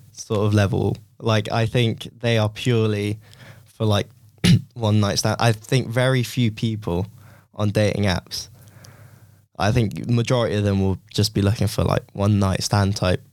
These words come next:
type of gig. As well as, that's why I quite like meeting someone in just, like, open environment type thing.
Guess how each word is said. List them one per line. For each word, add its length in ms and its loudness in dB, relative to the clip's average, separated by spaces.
type 200 0
of 60 -4
gig. 260 0
As 140 -4
well 160 2
as, 280 -2
that's 220 0
why 140 2
I 60 2
quite 260 -2
like 320 -2
meeting 260 0
someone 500 2
in 140 4
just, 180 0
like, 220 -2
open 240 2
environment 440 0
type 180 -2
thing. 180 2